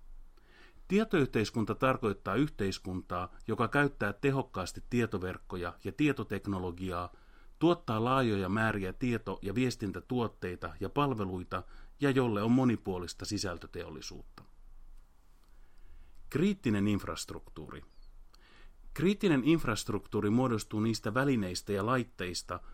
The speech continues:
palveluista ja tietojärjestelmistä,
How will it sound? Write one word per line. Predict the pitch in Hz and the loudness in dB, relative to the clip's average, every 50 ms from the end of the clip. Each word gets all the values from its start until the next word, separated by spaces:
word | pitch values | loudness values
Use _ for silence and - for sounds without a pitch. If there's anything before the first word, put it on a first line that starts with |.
| - - - - | -14 -14 -6 4
palveluista | - 139 147 143 120 110 98 98 95 95 - - - 98 87 85 | 6 6 6 6 4 2 2 0 -2 -2 -4 -6 -6 -8 -6 -4
ja | 98 104 | -6 -6
tietojärjestelmistä, | 104 - 160 135 107 - 98 110 127 131 123 113 104 101 - - 110 95 92 92 95 92 - - 95 | -2 0 0 0 0 -2 -2 -2 0 0 0 0 -2 -4 -4 -4 -6 -6 -4 -4 -6 -6 -6 -8 -10